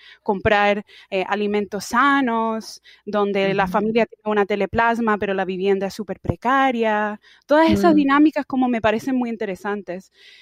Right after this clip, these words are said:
Speaker 1: Y expresé en la solicitud que hablo español y me enviaron a Santiago.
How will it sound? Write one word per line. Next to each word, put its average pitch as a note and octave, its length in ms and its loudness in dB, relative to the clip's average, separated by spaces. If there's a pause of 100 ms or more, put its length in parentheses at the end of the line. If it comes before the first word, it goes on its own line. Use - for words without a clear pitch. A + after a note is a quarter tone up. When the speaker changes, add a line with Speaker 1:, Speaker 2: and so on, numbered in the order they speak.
(160)
Speaker 1:
Y G#3+ 460 -4 (160)
expresé G#3 420 -4
en B3+ 60 0
la B3 100 2
solicitud A3+ 540 -4
que B3 100 0
hablo G#3+ 200 2
español D#4+ 640 2 (760)
y A#3+ 80 -6
me A3 100 0
enviaron A3 360 0
a G#3+ 40 0
Santiago. F#3 640 -6